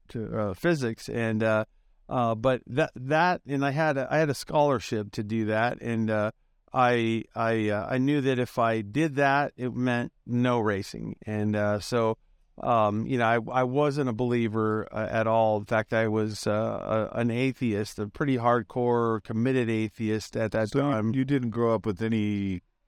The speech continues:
Speaker 2: religion or any of that in your background?
Speaker 1: I did. I did. My grandmother, um, on my mom's side, um, was, was very faithful, and she, she's pretty much responsible for most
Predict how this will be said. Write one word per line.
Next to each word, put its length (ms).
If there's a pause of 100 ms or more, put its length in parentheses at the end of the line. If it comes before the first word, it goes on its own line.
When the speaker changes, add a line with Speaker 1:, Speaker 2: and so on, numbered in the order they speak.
Speaker 2:
religion 600
or 440
any 240
of 80
that 160
in 120
your 120
background? 500
Speaker 1:
I 160
did. 540
I 180
did. 480
My 240
grandmother, 1200
um, 580
on 160
my 140
mom's 440
side, 680
um, 540 (320)
was, 560
was 380
very 420
faithful, 800
and 160
she, 340
she's 400
pretty 280
much 300
responsible 760
for 180
most 640